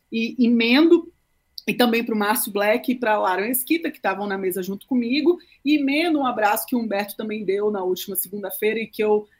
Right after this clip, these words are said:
é, e que eu endosso pra todo mundo que foi candidato ou que trabalhou de forma, é, de alguma forma em campanha, né? Que nesse momento deve tá,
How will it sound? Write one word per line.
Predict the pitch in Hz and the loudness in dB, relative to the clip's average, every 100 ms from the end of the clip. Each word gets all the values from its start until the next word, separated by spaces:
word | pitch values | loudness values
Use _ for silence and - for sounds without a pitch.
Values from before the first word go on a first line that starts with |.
| _ | _
é, | 196 196 180 | -4 0 2
e | 180 | 0
que | 180 220 | 0 -2
eu | |
endosso | 233 233 214 269 - 254 | 0 2 2 2 -2 -4
pra | 285 | -6
todo | 277 311 392 427 359 | -4 -2 0 0 -2
mundo | 330 302 | -2 -4
que | 269 | -10
foi | - 277 330 | -2 0 2
candidato | 330 285 254 185 196 190 - - 302 - _ _ - | 2 0 0 -2 0 2 0 -2 -8 -8 _ _ 6
ou | 269 370 | 8 8
que | 359 | 4
trabalhou | 320 302 247 247 240 233 285 370 | 2 2 4 2 4 4 4 4
de | 302 | 2
forma, | - 247 240 240 247 208 - _ _ 220 | 0 2 4 4 2 0 -6 _ _ 0
é, | 214 202 196 180 147 - 185 190 | 2 4 2 0 -6 -6 -6 -2
de | 220 | 0
alguma | 214 285 427 | 0 2 2
forma | - - 254 277 269 | 2 2 6 8 8
em | 254 | 4
campanha, | 254 233 220 196 175 160 | 2 0 0 0 -2 -4
né? | 175 220 | -2 -4
Que | - | -4
nesse | 220 233 - | -2 0 0
momento | 240 214 226 247 | -2 -2 -2 -2
deve | 220 220 220 | -4 -6 -4
tá, | - 202 254 | 0 4 4